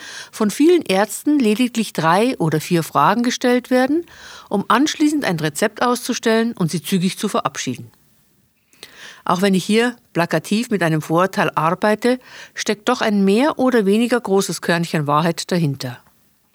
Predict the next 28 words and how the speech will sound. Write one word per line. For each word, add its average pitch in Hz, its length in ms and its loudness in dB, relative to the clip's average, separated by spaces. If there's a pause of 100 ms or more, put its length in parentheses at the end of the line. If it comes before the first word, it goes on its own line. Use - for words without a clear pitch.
(560)
Positiv 233 560 0
ausgedrückt 185 540 -2
bedeutet 196 500 -2
das, 254 260 -2 (160)
dass 190 260 -4
wir 294 280 2
es 165 280 -2
im 165 160 -6
Krankheitsfall 202 800 0
sehr 220 200 2
schätzen, 233 520 -2
wenn 180 120 4
sich 165 220 -6
unser 185 240 0
Doktor 156 380 -4
Zeit 156 360 -2
nimmt, 262 320 2
um 196 120 0
eine 165 240 0
ausführliche 208 640 0
Anamnese, 156 680 0 (360)
das 165 180 -2
ist 185 160 -2
die 185 60 -2
professionelle 170 680 0
Erfragung 165 720 0
von 160 180 0
medizinischen 185 720 0